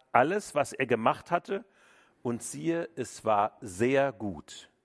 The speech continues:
Und es wurde Abend und es wurde Morgen, der sechste Tag.“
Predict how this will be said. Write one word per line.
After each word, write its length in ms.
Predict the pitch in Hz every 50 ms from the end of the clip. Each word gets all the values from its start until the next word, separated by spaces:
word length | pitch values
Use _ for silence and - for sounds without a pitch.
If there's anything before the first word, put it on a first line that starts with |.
| _ _ _ _ - - - - - -
Und 160 | - 147 165
es 120 | 165 - 131
wurde 240 | 156 160 147 - -
Abend 380 | 131 156 180 196 226 226 175
und 100 | 156 139
es 140 | 139 - 131
wurde 180 | 139 143 135 135
Morgen, 380 | 127 123 135 160 180 190 170
der 100 | 160 147
sechste 380 | 127 139 127 - - - - -
Tag.“ 480 | - - 80 73 73 - - - -